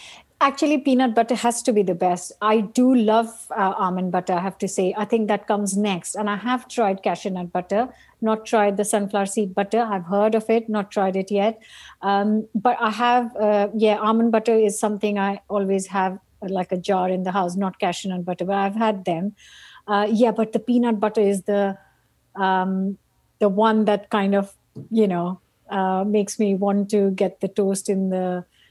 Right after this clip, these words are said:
bread in the toaster. And I think, um, with the almond butter, recently I had, uh, almond butter, uh, sea salt and chocolate spread.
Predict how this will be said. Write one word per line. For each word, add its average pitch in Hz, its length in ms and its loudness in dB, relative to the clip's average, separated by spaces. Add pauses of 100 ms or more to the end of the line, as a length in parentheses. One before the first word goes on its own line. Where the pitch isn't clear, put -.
(120)
bread 208 300 4
in 202 120 2
the 196 80 0
toaster. 196 500 0 (360)
And 240 100 2
I 262 120 4
think, 339 420 0 (120)
um, 226 640 2 (120)
with 233 280 0 (160)
the 302 260 2
almond 226 300 2
butter, 254 320 2
recently 262 840 2
I 190 80 -4
had, 196 380 0 (580)
uh, 202 160 0 (100)
almond 247 580 2
butter, 196 640 0 (540)
uh, 185 300 0
sea 262 340 2
salt 226 720 2
and 202 260 -2
chocolate 190 440 -2
spread. 165 380 -6